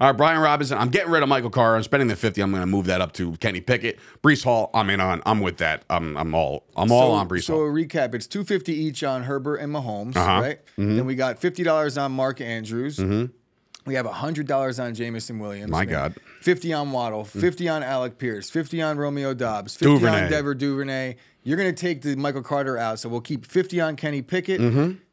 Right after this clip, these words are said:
Speaker 1: With
Speaker 2: fifty
Speaker 1: multipliers
Speaker 2: on Breece Hall,
Speaker 1: all
Speaker 2: and
Speaker 1: day.
Speaker 2: fifty on Brian Robinson. Go to the window right now.
Speaker 1: <laughs>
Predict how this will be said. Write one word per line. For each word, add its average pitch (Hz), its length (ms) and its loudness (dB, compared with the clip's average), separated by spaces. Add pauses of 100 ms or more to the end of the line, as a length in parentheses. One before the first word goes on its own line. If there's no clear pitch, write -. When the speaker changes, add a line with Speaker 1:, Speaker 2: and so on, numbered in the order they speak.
(160)
Speaker 1:
With 147 120 6
Speaker 2:
fifty 165 200 4
Speaker 1:
multipliers 190 280 4
Speaker 2:
on - 80 4
Breece 175 180 0
Hall, 165 280 4
Speaker 1:
all 107 80 6
Speaker 2:
and - 80 2
Speaker 1:
day. - 120 -2
Speaker 2:
fifty 156 280 0
on 143 200 -2
Brian 127 280 -2
Robinson. 117 600 -6
Go 147 380 -2
to 156 160 -8
the 147 200 -4 (260)
window 135 400 -2
right 117 260 -4
now. 104 360 -6 (160)
Speaker 1:
<laughs> - 580 -2